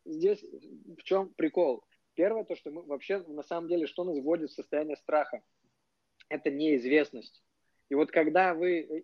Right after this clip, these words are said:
имеете вот, э, полную картинку, это то, о чем щас Вита будет говорить про погружение, то тогда у вас уже, в принципе, есть известность.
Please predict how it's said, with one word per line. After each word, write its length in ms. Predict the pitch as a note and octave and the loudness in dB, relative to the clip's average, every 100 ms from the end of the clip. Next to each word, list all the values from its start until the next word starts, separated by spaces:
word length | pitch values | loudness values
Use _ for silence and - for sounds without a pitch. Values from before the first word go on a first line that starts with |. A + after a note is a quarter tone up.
| - | -10
имеете 540 | D#3+ F3 F3+ D#3+ D#3 | -8 -4 -2 -2 -2
вот, 200 | D3 - | -4 -4
э, 220 | E3 D3+ C3 | -2 -2 -2
полную 400 | E3+ F3+ E3 D3+ | 2 2 2 -4
картинку, 480 | D3+ C#3+ F#3+ F3+ D3+ | -4 -4 -4 -2 -4
это 160 | - - | -8 -4
то, 100 | D#3 | -2
о 60 | |
чем 200 | D3 D3+ | -2 -6
щас 220 | C#3 C#3+ D#3+ | -10 -12 -6
Вита 200 | D3 C#3 | -6 -4
будет 260 | C#3+ C#3+ | -2 -2
говорить 280 | C#3 D3 C#3 | 4 6 4
про 120 | - - | 0 -4
погружение, 720 | C3+ C3 C3 D3 D#3 A3 D#3+ - _ _ _ _ | -6 -2 4 4 4 0 -4 -8 _ _ _ _
то 120 | D#3 | 6
тогда 280 | - C#3 F#3 | 6 6 6
у 40 | |
вас 200 | E3+ - | 2 -2
уже, 200 | D3+ E3+ | 0 0
в 80 | F3+ | 0
принципе, 440 | - E3+ - - D3 | -2 -4 -6 -10 -4
есть 280 | D#3+ D3+ - | -2 -2 -4
известность. 1000 | E3 C3+ C#3+ D#3+ - C#3 C#3 A#2 - - | -6 -4 0 0 -2 -8 -10 -10 -16 -20